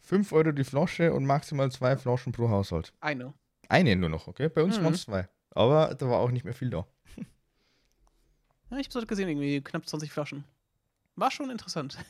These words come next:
Speaker 2: <laughs> irgendwie so viel zu sehen. <laughs>
Speaker 1: Wobei ich immer noch sagen muss, also ich mein, ich könnte jetzt eigentlich auch größtenteils auf Öl verzichten. Weil ich mein, dann nehme ich halt einfach stinknormales Schmalz, also Butter her.
Speaker 2: Na, oh, Tierfette, ne?
Speaker 1: Ja, ja.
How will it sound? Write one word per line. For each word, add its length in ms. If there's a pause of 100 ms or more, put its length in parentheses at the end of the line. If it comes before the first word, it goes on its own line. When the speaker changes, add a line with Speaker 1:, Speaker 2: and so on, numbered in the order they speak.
Speaker 2:
<laughs> 160
irgendwie 240
so 100
viel 120
zu 100
sehen. 320 (140)
<laughs> 200 (640)
Speaker 1:
Wobei 280
ich 80
immer 160
noch 240 (100)
sagen 300
muss, 160
also 220
ich 120
mein, 200
ich 120
könnte 240
jetzt 240
eigentlich 600
auch 240
größtenteils 580
auf 100
Öl 160
verzichten. 520 (560)
Weil 160
ich 100
mein, 160
dann 140
nehme 160
ich 80
halt 100
einfach 240
stinknormales 580 (680)
Schmalz, 360
also 120
Butter 280
her. 200 (920)
Speaker 2:
Na, 280
oh, 260
Tierfette, 520
ne? 160 (420)
Speaker 1:
Ja, 100
ja. 180